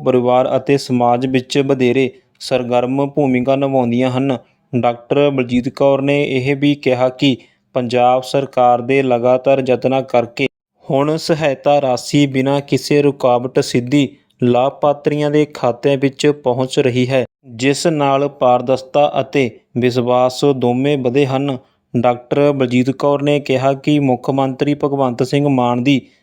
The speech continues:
ਅਗਵਾਈ ਹੇਠ ਪੰਜਾਬ ਇੱਕ ਸਮਾਜਿਕ ਤੌਰ 'ਤੇ ਸੁਰੱਖਿਅਤ,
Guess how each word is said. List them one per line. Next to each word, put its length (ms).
ਅਗਵਾਈ 540
ਹੇਠ 320
ਪੰਜਾਬ 540
ਇੱਕ 260
ਸਮਾਜਿਕ 720
ਤੌਰ 360
'ਤੇ 220
ਸੁਰੱਖਿਅਤ, 600